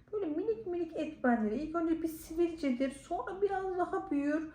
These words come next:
Bir bakmışsınız her tarafta karnabahar benzeri görüntü falan. Hemen bir doktora gitmeniz gerekiyor yani. Kendi kendinize onun içini falan sıkıp boşaltmayın muhakkak. Gidin bir doktora bir baktırın.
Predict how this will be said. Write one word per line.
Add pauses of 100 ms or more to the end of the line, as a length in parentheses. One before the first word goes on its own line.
(260)
Bir
bakmışsınız
her
tarafta
karnabahar
benzeri
görüntü
falan. (600)
Hemen
bir
doktora
gitmeniz
gerekiyor
yani.
Kendi
kendinize
onun
içini
falan
sıkıp
boşaltmayın
muhakkak. (180)
Gidin
bir
doktora
bir
baktırın.